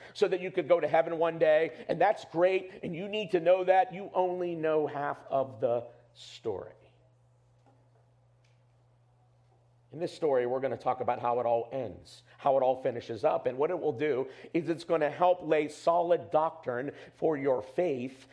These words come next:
and for your life to be built upon. And I say that because I think there are too many Christians living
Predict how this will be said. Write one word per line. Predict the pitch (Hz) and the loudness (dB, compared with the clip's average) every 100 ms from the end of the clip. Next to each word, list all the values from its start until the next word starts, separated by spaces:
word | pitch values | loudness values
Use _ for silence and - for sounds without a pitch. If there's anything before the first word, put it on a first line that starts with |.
| - - | -10 -2
and | 156 135 | -2 0
for | 160 | -2
your | 135 135 | 0 0
life | 131 147 117 - | 2 0 0 -8
to | |
be | 117 117 | -8 -4
built | 120 113 | -2 -4
upon. | - - - - _ _ _ _ _ _ _ _ - | -6 -12 -18 -20 _ _ _ _ _ _ _ _ 0
And | 202 | 2
I | |
say | 202 226 254 | 2 4 4
that | 226 180 | 4 2
because | 190 185 196 | 2 0 2
I | |
think | 190 226 | 2 2
there | 226 | 4
are | 196 | 4
too | 180 185 | 2 -2
many | 185 170 | -2 -2
Christians | - 185 175 156 | -2 -4 -4 -6
living | 123 175 175 143 151 | 0 0 0 -2 -4